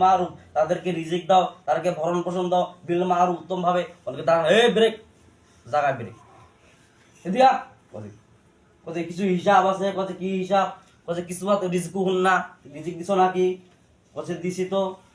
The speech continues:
"কিসওয়াতুহুন্না দিছো নাকি?" বলছে, "দিছি তো।" সন্তানকে বলছে, "তোমার তো দিছে।" বলছে, "না,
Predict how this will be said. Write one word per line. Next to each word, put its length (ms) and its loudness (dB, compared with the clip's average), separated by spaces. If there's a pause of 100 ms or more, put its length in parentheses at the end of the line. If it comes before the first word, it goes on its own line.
(140)
"কিসওয়াতুহুন্না 580 0 (100)
দিছো 240 -4
নাকি?" 220 2 (360)
বলছে, 220 -10
"দিছি 240 -6
তো।" 60 -2 (300)
সন্তানকে 340 -4
বলছে, 180 -4
"তোমার 260 2
তো 120 -6
দিছে।" 200 -4 (400)
বলছে, 240 -4
"না, 60 4